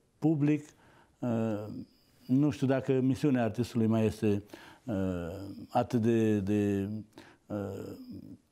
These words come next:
de mare impact. Vreau să te întreb, uh, Horea, ai simțit vreodată că ești în, uh, uh, că muzele nu-ți mai dau târcoale, că ești în, în criză de inspirație? Și dacă da, uh, ți-a dat o stare de neliniște, de,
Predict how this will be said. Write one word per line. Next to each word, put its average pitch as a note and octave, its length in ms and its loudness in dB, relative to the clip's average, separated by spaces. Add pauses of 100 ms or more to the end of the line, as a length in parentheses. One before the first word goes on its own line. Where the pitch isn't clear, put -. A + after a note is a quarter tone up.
(240)
de A2+ 200 0
mare B2 240 4
impact. A2 380 0 (300)
Vreau D3 240 2
să E3 60 -4
te F3 80 4
întreb, D#3 380 2
uh, C3 400 2
Horea, D3 260 4
ai C#3 100 0
simțit D3 280 0
vreodată F3 440 2
că D3 100 0
ești D3 240 2
în, C#3+ 140 4
uh, C3 600 4
uh, A#2 320 0 (220)
că D#3 140 4
muzele D3+ 480 4
nu-ți C#3+ 220 2
mai C3+ 160 4
dau C3+ 180 2
târcoale, B2 540 0
că A#2 120 -2
ești A#2 220 2
în, B2 280 4 (380)
în B2+ 280 4 (100)
criză C#3+ 380 2
de A#2+ 120 2
inspirație? A#2+ 920 2
Și A2 160 -2
dacă C3+ 320 4
da, D#3 380 4 (460)
uh, B2+ 520 4 (720)
ți-a C#3 200 2
dat C3+ 200 2
o D3 60 0
stare D3+ 320 2
de C#3 120 2
neliniște, C#3+ 720 2
de, G#2+ 440 0